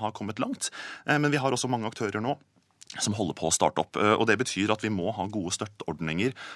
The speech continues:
eh, både fra for eksempel Kulturdepartementet, men også på, på,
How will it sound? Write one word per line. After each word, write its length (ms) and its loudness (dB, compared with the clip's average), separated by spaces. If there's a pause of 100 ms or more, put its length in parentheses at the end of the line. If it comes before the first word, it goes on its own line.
(140)
eh, 300 0
både 440 -2
fra 460 2
for 180 -6
eksempel 400 -2
Kulturdepartementet, 800 -2
men 100 -2
også 380 -2
på, 160 -2 (100)
på, 140 -2